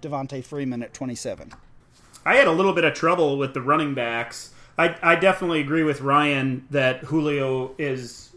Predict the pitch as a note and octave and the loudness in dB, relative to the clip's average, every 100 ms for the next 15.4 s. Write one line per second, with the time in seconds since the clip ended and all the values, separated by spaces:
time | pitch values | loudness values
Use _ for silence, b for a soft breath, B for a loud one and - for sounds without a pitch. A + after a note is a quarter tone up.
0 | - D3+ A#2+ C3+ C3+ C3 - C3+ - C#3 | -10 -8 -6 -4 -2 -2 -4 -8 -4 -2
1 | C3+ C3+ C3+ C3+ B2+ B2 C3 C3 B2 B2 | 0 -4 -2 0 0 -2 -4 -4 -6 -6
2 | C3 B2+ C#3+ C3 C3+ C3+ - B2 A#2 A2 | -8 -6 -4 -2 -2 -4 -4 -6 -6 -10
3 | B B B D#3 G3+ E3 E3 E3+ D#3+ E3+ | B B B 2 2 2 0 0 -2 0
4 | D#3+ D3+ C3 D3+ E3 D3+ D3+ D3 - C#3+ | 0 0 0 0 0 0 0 -2 -8 -6
5 | D3+ C#3+ C3 C#3 C#3 C#3 C3+ C3 - C#3+ | -2 -2 -2 -2 -2 0 0 -2 -4 -2
6 | D#3+ D#3 C#3+ C#3+ - B B B C#3+ C#3 | 0 0 2 0 0 B B B -2 2
7 | C#3 C#3+ C#3 C3 - D3+ C#3 C#3 C3+ B2 | 2 2 0 -4 -6 -4 -4 -4 -4 -6
8 | - C3+ B2 C#3 C#3 B2+ B2 B2 C#3+ C3+ | -8 -8 -4 0 2 2 0 -2 -6 -4
9 | D3 C3+ B2+ - C#3+ C3+ C3 C#3+ B2+ A#2+ | -4 -4 -6 -6 -4 -6 -6 -2 -2 -2
10 | C#3+ C#3 E3 D#3 D3+ C#3 C3 C3 C3+ C3 | -6 0 0 0 -2 -2 0 -2 -4 0
11 | C3+ C3+ C3+ C3 B2+ C3+ C#3+ C#3+ C3+ C3+ | -2 -2 -4 -2 -2 -2 -4 -4 -2 -2
12 | C3 C3 C3 B2+ B2+ A#2+ A#2+ B B B | -2 -4 -6 -8 -6 -8 -10 B B B
13 | B B - - - C3 B2 B2 A#2+ A#2 | B B -20 -20 -6 -2 -2 -2 -2 -4
14 | - C3 A#2 - D3 B2+ - B2+ - D#3 | -10 -20 -18 -4 -2 -2 -6 -8 -4 -2
15 | C#3+ B2 B2 | 0 -2 -4